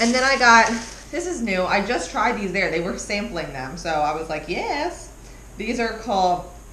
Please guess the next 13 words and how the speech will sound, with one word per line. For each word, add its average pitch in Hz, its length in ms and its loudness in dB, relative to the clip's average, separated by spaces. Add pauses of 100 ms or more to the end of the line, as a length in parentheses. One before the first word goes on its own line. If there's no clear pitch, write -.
(320)
Grillo's 202 380 2
Italian 190 520 -2
Pickles, - 560 -6 (100)
and 175 600 0 (760)
they 208 720 0 (240)
don't 220 180 -2
have 233 100 -2
any 208 260 -4
preservatives, 214 1000 -4
and 175 480 2
also 185 400 0
they're, 170 560 0 (560)
um, 160 420 -6